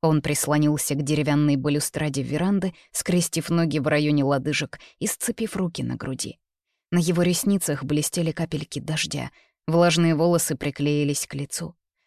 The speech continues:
Одежда тоже была мокрой, чёрная толстовка и тёмные джинсы с заниженной талией придавали привычный бесшабашный вид,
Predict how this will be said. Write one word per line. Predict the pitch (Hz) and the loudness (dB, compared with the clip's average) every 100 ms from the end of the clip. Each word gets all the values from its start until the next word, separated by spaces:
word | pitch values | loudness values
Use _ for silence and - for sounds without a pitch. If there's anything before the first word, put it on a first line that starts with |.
| _ | _
Одежда | - 185 226 208 196 | -2 4 4 4 0
тоже | 220 226 214 | 0 0 0
была | 196 202 | 2 2
мокрой, | 185 170 165 165 165 _ _ - | 4 2 0 -6 -8 _ _ -6
чёрная | - 165 165 160 | -2 2 4 4
толстовка | 156 151 151 - 175 185 147 | 2 0 0 -2 -2 -2 -4
и | 143 | -4
тёмные | 135 147 160 151 131 | 0 0 2 2 2
джинсы | 156 180 190 170 147 | 0 0 0 0 -2
с | |
заниженной | 135 156 165 156 147 143 | 0 2 2 2 2 0
талией | 185 202 156 147 | -2 0 0 -2
придавали | 143 156 180 240 208 | -2 -2 0 -2 -2
привычный | - 196 202 247 - 208 190 | -4 -4 -2 -2 0 0 0
бесшабашный | 185 - - - 208 - 190 170 | -2 -2 -2 -2 -2 -2 0 0
вид, | 180 - | -2 -6